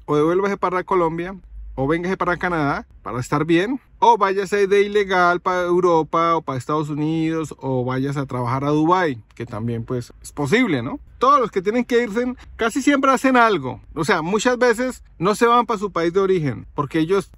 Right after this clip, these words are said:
quieren llegar con algo a, a su casa, y lo más que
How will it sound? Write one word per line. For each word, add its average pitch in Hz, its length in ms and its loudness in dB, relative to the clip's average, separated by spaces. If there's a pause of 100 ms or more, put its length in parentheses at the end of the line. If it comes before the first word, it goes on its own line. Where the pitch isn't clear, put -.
quieren 202 280 0
llegar 160 280 -2
con 196 200 0
algo 202 260 4
a, 156 240 -2
a 147 60 -2
su 151 120 -16
casa, 175 300 -2
y 151 60 -2
lo 139 120 0
más 165 280 -2
que 208 260 0